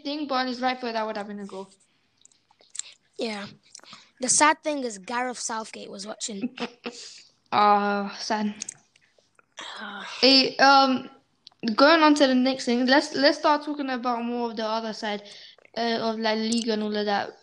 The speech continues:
Speaker 1: First of all, Real Madrid, they won the La Liga, but on the same side
Speaker 2: I'm amazed about that because, because they won La Liga, as part of the contract, Man United,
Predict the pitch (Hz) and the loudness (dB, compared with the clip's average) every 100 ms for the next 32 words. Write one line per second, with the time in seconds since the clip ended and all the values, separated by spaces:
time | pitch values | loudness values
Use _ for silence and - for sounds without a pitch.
0 | - 240 285 294 254 240 240 240 240 226 | -10 2 2 2 0 2 4 6 4 2
1 | 233 226 226 226 214 214 226 214 214 220 | 0 0 2 2 2 2 0 0 -2 -2
2 | 233 208 202 240 - 247 311 320 - _ | 0 2 0 0 4 6 6 2 -10 _
3 | - 240 240 240 285 269 254 262 247 - | -10 -6 -6 -8 -10 -10 -4 -2 -2 -8
4 | _ - 285 302 285 285 247 220 196 208 | _ 4 6 8 6 2 -2 -6 -6 -10
5 | - _ _ _ _ _ _ - 208 285 | -12 _ _ _ _ _ _ -20 -6 -2
6 | 269 247 320 _ _ _ _ _ _ - | -2 -4 -10 _ _ _ _ _ _ -18
7 | - - 349 262 302 302 294 302 277 277 | -14 -4 -4 -2 -2 0 0 0 -2 0
8 | 339 254 254 339 _ _ - _ _ _ | 0 -2 -6 -8 _ _ -20 _ _ _
9 | - 294 302 - 320 285 240 - 294 311 | -4 -2 -2 0 0 0 -6 -6 -4 -4
10 | 247 269 - - - _ _ _ _ - | -6 -8 -8 -18 -20 _ _ _ _ -8
11 | 254 277 277 277 302 262 240 | -4 -2 0 0 -2 -4 -8